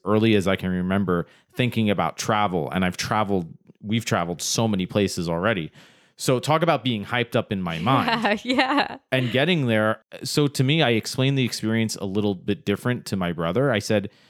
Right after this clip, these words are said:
Speaker 1: "It's almost as if it's, because it's less impressive than I thought it would be,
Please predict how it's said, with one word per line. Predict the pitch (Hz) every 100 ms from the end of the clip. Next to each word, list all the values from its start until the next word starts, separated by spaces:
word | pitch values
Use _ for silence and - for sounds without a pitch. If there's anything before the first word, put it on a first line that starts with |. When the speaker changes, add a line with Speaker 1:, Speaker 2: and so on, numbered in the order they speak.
| _ -
Speaker 1:
"It's | 117 151
almost | 175 190 180
as | 156 120
if | 139 131
it's, | 120 101 - - _ -
because | 131 127 - 170 202
it's | 170
less | 110 117 120
impressive | 135 113 123 123 127 104
than | 104
I | 92
thought | - 87 113
it |
would | 117 135
be, | 147 156 151